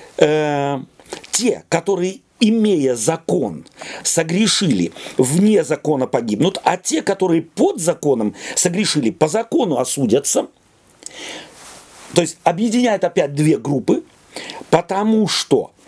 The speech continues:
не слушатели закона праведны бере-, перед Богом, но, э, исполнители закона оправданы будут. Вот это заявление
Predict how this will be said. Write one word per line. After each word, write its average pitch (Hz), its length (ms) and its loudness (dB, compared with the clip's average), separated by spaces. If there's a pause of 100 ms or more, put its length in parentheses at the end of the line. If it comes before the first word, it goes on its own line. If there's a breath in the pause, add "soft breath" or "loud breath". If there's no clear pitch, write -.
(520 loud breath)
не 202 340 4
слушатели 202 1120 2
закона 185 840 2
праведны 180 840 0
бере-, 151 360 2
перед 151 260 0
Богом, 185 500 0 (280 loud breath)
но, 180 480 2 (760 loud breath)
э, 147 440 2
исполнители 220 880 0
закона 208 680 0
оправданы 214 1000 0
будут. 185 720 2 (1040 loud breath)
Вот 220 160 2
это 247 200 0
заявление 214 800 2